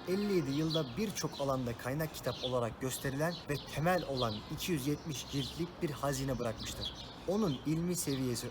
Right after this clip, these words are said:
öyle yüksekti ki Orta Çağ'da Batılı doktorlar ellerinden geldiğince onu taklit edip yeni bir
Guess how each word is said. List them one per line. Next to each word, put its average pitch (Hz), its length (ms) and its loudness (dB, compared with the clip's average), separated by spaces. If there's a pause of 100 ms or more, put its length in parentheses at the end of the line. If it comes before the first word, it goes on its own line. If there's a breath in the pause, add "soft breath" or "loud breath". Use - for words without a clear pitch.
öyle 165 220 4
yüksekti 127 460 -2
ki 196 220 -2 (120)
Orta 135 300 0
Çağ'da 120 380 0 (180)
Batılı 156 460 0
doktorlar 139 580 2
ellerinden 147 640 0
geldiğince 160 580 0 (160)
onu 135 180 -2
taklit 170 380 -6
edip 180 220 0 (440 loud breath)
yeni 156 260 2
bir 147 100 2